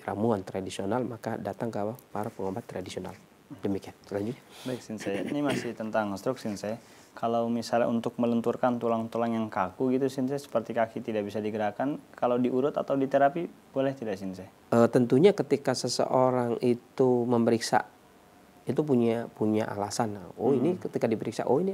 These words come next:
Speaker 1: setelah ter-, didiagnosa, oh, ini butuh terapi. Didiagnosa, oh, ini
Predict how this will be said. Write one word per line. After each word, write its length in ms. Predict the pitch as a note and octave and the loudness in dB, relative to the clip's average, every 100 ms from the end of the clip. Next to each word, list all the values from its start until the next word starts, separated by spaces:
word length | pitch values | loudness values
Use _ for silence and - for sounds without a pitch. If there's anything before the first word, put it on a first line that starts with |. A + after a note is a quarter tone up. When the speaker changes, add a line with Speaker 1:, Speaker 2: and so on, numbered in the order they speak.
| F#3 | -6
Speaker 1:
setelah 320 | - C#3 C3 | 2 4 4
ter-, 320 | - - C3 | -2 -4 0
didiagnosa, 720 | A#2+ A#2 A#2 A2+ C#3+ D3+ - | 4 4 6 4 2 -2 0
oh, 80 | C3+ | 4
ini 80 | F#3+ | 6
butuh 240 | B2 - | 4 0
terapi. 320 | A#2+ A#2 - - - - - - - - | -2 -2 -4 -10 -14 -20 -20 -20 -20 -6
Didiagnosa, 560 | G#2 A2 A2 B2+ B2 - - - - - | 2 4 4 2 0 -6 -10 -20 -20 -8
oh, 320 | - G#2+ C#3 A#2+ | 4 8 8 8
ini 160 | E3 | 4